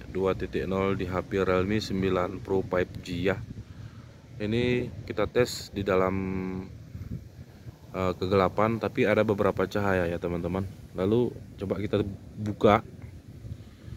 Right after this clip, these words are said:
Ini tampilannya seperti ini. Eh, kemudian pilih mode malam. Ini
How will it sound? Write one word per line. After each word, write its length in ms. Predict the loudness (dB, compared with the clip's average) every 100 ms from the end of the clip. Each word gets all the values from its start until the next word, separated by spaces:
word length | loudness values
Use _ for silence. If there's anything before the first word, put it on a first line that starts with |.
| -14 -14 -16 -12 -12 -12 -12 -6
Ini 320 | -2 -2 0
tampilannya 640 | -2 0 2 2 2 0 -2
seperti 340 | -8 -8 -4 0
ini. 220 | 2 2 0 -2 -2 -6 -16 -16 -10 -10 -10 -12 -10 -10 -10 -14 -18 -18 -12 -12 -12 -14 -14 -10 -12 -12 -16 -18 -16 -14 -12 -12 -14 -14 -14 -16 -14 -14 -14 -12 0
Eh, 280 | 4 6 6
kemudian 800 | 4 2 4 4 4 2 -4 -10 -18 -20 -18 -16 -14 -14 -12 -14 -14 -16 -18 -18 -18 -18 -18 -4
pilih 320 | 2 4 4
mode 320 | 4 4 6
malam. 480 | 6 6 4 2 0 -8 -12 -14 -14 -14 -12 -12 -12 -12 -6
Ini 240 | -2 -4